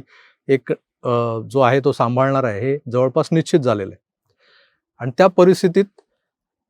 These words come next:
मुख्यमंत्री पदावरचा जो चेहरा आहे तो अद्याप ठरत नाहीये किंवा त्यामुळे हे सरकार जे आहे ते सरकारची स्थापना किंवा सरकारचा शपथविधी हा लांबत चाललाय,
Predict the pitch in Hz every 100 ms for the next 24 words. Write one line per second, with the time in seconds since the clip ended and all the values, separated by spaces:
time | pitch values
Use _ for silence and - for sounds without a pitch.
0 | _ _ 127 139 - 208 196 208 190 175
1 | 185 185 180 - 190 196 - 147 139 123
2 | 107 139 - 160 165 131 151 151 - 143
3 | 139 147 139 139 135 - 139 139 - 131
4 | 143 147 151 156 - 131 139 131 120 151
5 | 147 139 139 127 131 127 123 139 135 _
6 | _ _ _ _ 123 120 139 139 120 143
7 | - 131 - 143 135 131 131 131 113 120
8 | 117 131 127 139 131 - _ _ _ -
9 | 139 160 139 135 117 110 - _ _ 120
10 | 127 123 _ _ _ _ - 117 127 160
11 | - 139 131 120